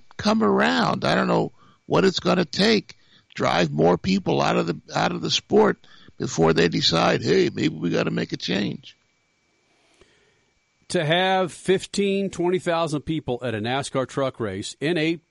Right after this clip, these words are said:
Speaker 2: twenty thousand seat stadium on a half mile oval,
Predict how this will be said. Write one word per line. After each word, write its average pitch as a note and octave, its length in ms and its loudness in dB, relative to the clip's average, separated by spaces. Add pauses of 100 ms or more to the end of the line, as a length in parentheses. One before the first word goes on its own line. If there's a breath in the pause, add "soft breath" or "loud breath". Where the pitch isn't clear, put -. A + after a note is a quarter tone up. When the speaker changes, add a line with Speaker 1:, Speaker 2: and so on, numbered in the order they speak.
(260)
Speaker 2:
twenty D3 300 0
thousand C#3+ 560 -2
seat C#3+ 280 -4
stadium D3 540 -2
on A#2+ 140 -2
a A#2 100 -6
half C3 400 -8
mile C#3 500 -2
oval, F3+ 440 -2